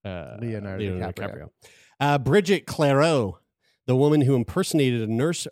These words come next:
Speaker 1: for a year at B C Women's Hospital, has been charged with a long list of new offenses, including eleven counts of assault and assault with a weapon. Uh, in all, fifteen charges were sworn in Vancouver Provincial Court on Wednesday, according to the court records. Clairot,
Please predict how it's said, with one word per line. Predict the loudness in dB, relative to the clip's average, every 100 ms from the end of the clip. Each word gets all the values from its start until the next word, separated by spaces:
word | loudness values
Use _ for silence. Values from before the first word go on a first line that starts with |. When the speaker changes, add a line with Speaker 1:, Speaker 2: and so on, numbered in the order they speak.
| -14
Speaker 1:
for | -6 -2
a | -2
year | -6 -6 0 2 2 -2 -12 -10
at | -8
B | -6
C | -6 -4
Women's | -2 -2 -2
Hospital, | -6 -8 -10 -10 -8
has | -6
been | -4 -4
charged | -2 -2 0
with | -2 -2
a |
long | -4 -2 0 0
list | -2 -4 -8
of | -6
new | -6
offenses, | -4 -8 -6 -6
including | -4 -4 -4
eleven | -4 -4 -4
counts | -4 -6
of | -8
assault | -8 -6 -6 _ _ _ -6
and | -6
assault | -4 -6 -8
with | -8
a | -6
weapon. | -6 -6 -8 -10 -16 _ _ _ _ _ _ _
Uh, | -4 0
in | 0
all, | 2 2 2
fifteen | 0 -2 0
charges | 0 0 0
were | -2
sworn | -2 -4 -2 0 0
in | -2 -2 0 0
Vancouver | 0 -2 -4 -8
Provincial | -6 -4 -4 -8
Court | -6 -4 -2
on | -2
Wednesday, | 0 0 -2
according | -4 -4 -4 -4
to |
the | -8
court | -6 -6
records. | -6 -6 -6 -8 -16 _ _ _ -6
Clairot, | 2 4 4 4 4 2